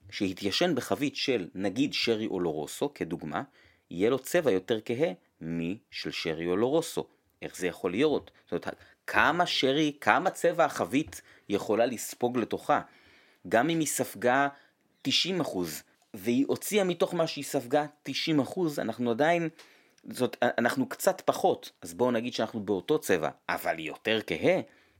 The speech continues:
זה, זה קצת, קצת מוזר, וזה בעיקר נהיה מוזר כשפתאום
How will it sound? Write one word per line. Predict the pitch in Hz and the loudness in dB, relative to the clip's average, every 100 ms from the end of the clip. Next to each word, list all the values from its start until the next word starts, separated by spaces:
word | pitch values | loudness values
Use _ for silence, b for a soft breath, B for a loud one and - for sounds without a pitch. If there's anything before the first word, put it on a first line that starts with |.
| - | -2
זה, | 220 262 170 156 202 - | 2 2 2 0 -2 -4
זה | 208 220 262 | -2 0 0
קצת, | - 226 - - | 2 0 0 -8
קצת | - 208 208 | -2 0 0
מוזר, | 165 117 117 190 220 B B B - | 0 4 4 4 -2 B B B -4
וזה | 104 104 113 | -2 0 0
בעיקר | 120 113 214 202 | 0 2 2 4
נהיה | 180 | 4
מוזר | 180 175 160 226 214 b b _ - | 2 2 2 2 0 b b _ -8
כשפתאום | - 233 - 185 196 190 | -4 -4 -4 -2 0 0